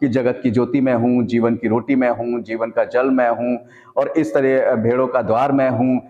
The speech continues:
सच्ची दाखलता मैं हूँ।" तो प्रभु यीशु मसीह वहां पर "मैं हूँ" का प्रयोग करता है। हम अपने लिए "मैं हूँ" का प्रयोग नहीं कर सकते हैं। हम, अ, जो है, अ, सिर्फ, अ, प-, अ, जो परमेश्वर है,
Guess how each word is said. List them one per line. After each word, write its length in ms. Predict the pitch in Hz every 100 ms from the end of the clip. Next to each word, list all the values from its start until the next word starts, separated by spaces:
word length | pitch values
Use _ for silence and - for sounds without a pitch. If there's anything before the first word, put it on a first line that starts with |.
| -
सच्ची 320 | - 131 -
दाखलता 540 | 107 104 - 135 135 147
मैं 160 | 139
हूँ।" 240 | 127 143 139 - -
तो 60 |
प्रभु 240 | 220 190 220
यीशु 320 | 247 240 247
मसीह 300 | 226 - 247
वहां 240 | 180 175
पर 140 | 196 220
"मैं 240 | 143 165
हूँ" 240 | 160 175
का 140 | 254 220
प्रयोग 400 | 214 165 147 151
करता 280 | 107 - 85
है। 220 | - - _ _ _ _ _ -
हम 440 | 147 220 254 254 - - -
अपने 360 | 131 180 277
लिए 680 | 247 170 160 196 - - -
"मैं 280 | 117 143 180
हूँ" 260 | 185 147 165
का 120 | 180
प्रयोग 380 | 180 147 156 156
नहीं 300 | 139 123 135
कर 140 | 127
सकते 340 | 101 104 - 101
हैं। 240 | 82 76 _ _ _
हम, 200 | 147 190
अ, 320 | - 160 147
जो 180 | 143 147
है, 240 | 131 151 196
अ, 180 | - - 147
सिर्फ, 380 | 151 151 240
अ, 440 | 202 185 175 156 147
प-, 20 |
अ, 540 | 156 123 131 120 - - - _ 139
जो 180 | 120 175
परमेश्वर 520 | 170 151 214 254 196
है, 460 | 151 214 - -